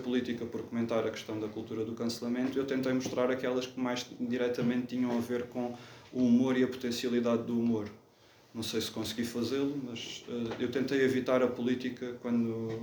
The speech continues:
quando fiz esta seleção de, de coisas a mostrar-vos. Ah, nessa medida, porque ele tem ideologia em algumas, ah,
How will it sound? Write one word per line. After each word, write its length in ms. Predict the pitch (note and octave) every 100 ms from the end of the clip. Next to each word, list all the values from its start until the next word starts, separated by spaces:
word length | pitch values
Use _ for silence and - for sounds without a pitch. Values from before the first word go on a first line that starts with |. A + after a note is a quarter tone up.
| A#2+ -
quando 160 | A#2
fiz 200 | A#2 B2
esta 240 | A#2+ A#2+ A#2
seleção 520 | - A#2 A2+ A#2 A2
de, 260 | G#2+ G#2+
de 80 | A2
coisas 300 | - A#2 A#2
a 40 | A2+
mostrar-vos. 640 | A2+ - A2+ A2 - - - - - - - - - -
Ah, 360 | G#2+ G#2+ A2 G#2+ G#2+ A2+ A#2 - - - - -
nessa 320 | C3+ C#3 D3+
medida, 480 | C#3 B2+ A2 A2+ A#2 - - - -
porque 200 | B2 D3+
ele 120 | D3+
tem 200 | C#3+ C3+
ideologia 640 | B2 A#2+ A2+ A2+ A#2 A#2 A2
em 80 |
algumas, 840 | A2+ A2+ A2 A2 G#2+ G#2+ G#2+ - - -
ah, 540 | A#2 A2+ A2 A#2 A#2+